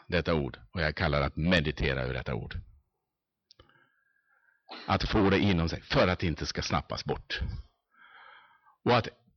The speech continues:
i den processen leva med frågorna. Jag lovar att du kommer få brottas med väldigt många texter. Men gör det. Det håller. Våga lev i frågan. Var inte så snabb och sök svaret.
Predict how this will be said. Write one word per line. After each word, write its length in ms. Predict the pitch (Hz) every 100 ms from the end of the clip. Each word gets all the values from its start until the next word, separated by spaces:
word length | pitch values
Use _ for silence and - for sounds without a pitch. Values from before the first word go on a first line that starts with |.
| _
i 240 | 165 185
den 240 | 170 156 139
processen 920 | - 151 - 175 156 - - 90 78
leva 500 | - 117 123 98 98
med 140 | 107 87
frågorna. 520 | 123 123 110 135 101 - - _ _ _ _ _ _ _ _ _ _ - _ _ _ _ _
Jag 160 | 85 87
lovar 260 | 151 127
att 60 | 131
du 60 | 107
kommer 200 | 117 107
få 80 |
brottas 560 | 110 127 170 - - 139
med 120 | 131
väldigt 280 | 139 117 117
många 180 | 117 104
texter. 500 | 104 82 - 76 69
Men 120 | 120
gör 320 | 120 113 190 143
det. 200 | 67 64 _
Det 60 | 139
håller. 440 | 131 185 139 67 - _ _ _ _ _ _ _ _ _ - _ _ _ _ _ -
Våga 260 | 135 143
lev 600 | 151 139 175 175 104 76 -
i 140 | - 107
frågan. 600 | - 110 92 95 71 - _ _ -
Var 140 | 147
inte 180 | 170 165
så 160 | 160 180
snabb 600 | - - 170 180 123 101
och 80 | 120
sök 300 | - 131 -
svaret. 720 | - 151 160 143 85 - -